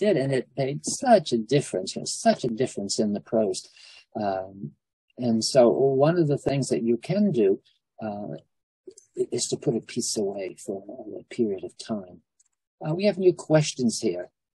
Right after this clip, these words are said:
Uh, well, they're great points. Thank you very much for the information, and thank you. Good. Thank you. Thank you. I'll give you, uh, uh, some other, uh, some other points of, of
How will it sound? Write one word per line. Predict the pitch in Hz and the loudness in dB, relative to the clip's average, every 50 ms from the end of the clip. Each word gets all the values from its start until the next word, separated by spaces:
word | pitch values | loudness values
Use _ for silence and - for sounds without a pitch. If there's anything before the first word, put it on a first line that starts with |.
| _ - | _ -2
Uh, | 117 113 113 110 110 107 104 - - _ _ _ _ _ _ _ _ _ - _ | 2 4 4 4 4 2 -2 -8 -14 _ _ _ _ _ _ _ _ _ -12 _
well, | 135 107 101 101 135 160 | -4 2 4 4 6 6
they're | 151 131 113 110 104 110 | 6 4 4 4 4 4
great | 120 127 123 - - - | 2 2 2 -2 -2 -2
points. | 123 131 143 131 - | 0 0 0 -2 -2
Thank | - 117 117 123 123 - | 0 0 0 0 2 0
you | 135 113 113 127 | -2 0 2 2
very | 127 127 123 123 123 | 2 2 4 4 2
much | 127 - - | 2 2 -2
for | - 123 | -2 0
the | 120 120 | 0 2
information, | 127 131 120 - 131 123 120 117 123 135 - - 156 151 147 143 107 82 107 | 2 0 -2 -4 -2 0 0 0 0 0 -2 -4 -4 -2 -2 -2 -2 -2 0
and | 117 113 110 - - | 0 0 -2 -2 -2
thank | 120 113 117 113 - | 0 0 0 0 -2
you. | 139 160 170 165 147 - 127 | -2 -2 -2 -4 -4 -4 0
Good. | 139 160 160 151 120 - - | 0 2 2 2 0 0 -4
Thank | - 127 147 - | -4 -4 -4 -4
you. | 135 - | -6 -6
Thank | - 135 147 151 - | -4 -4 -4 -2 -2
you. | 113 110 - _ - - _ _ _ _ _ _ - | -2 -4 -4 _ -18 -20 _ _ _ _ _ _ -14
I'll | - - _ _ _ _ _ _ _ _ _ _ _ _ _ _ - _ 208 | -14 -14 _ _ _ _ _ _ _ _ _ _ _ _ _ _ -10 _ -4
give | 349 320 330 | 0 4 6
you, | 160 143 | 6 8
uh, | 131 - - - - - - - 143 | 10 12 12 12 12 12 10 8 4
uh, | 127 117 - - 147 - - | 2 2 0 -2 -2 0 2
some | 160 143 127 139 | 4 6 8 8
other, | 143 135 139 131 127 - 131 | 8 8 8 8 8 8 6
uh, | 127 120 - 127 - | 6 6 4 2 0
some | - 143 131 135 | 0 2 4 4
other | 139 135 139 139 | 4 4 2 -2
points | - - 143 135 131 123 113 - - - - 120 | -2 -2 -2 0 0 0 0 -2 -4 -2 0 0
of, | 117 113 110 - - _ - | 0 0 -2 -6 -12 _ -4
of | 120 | -2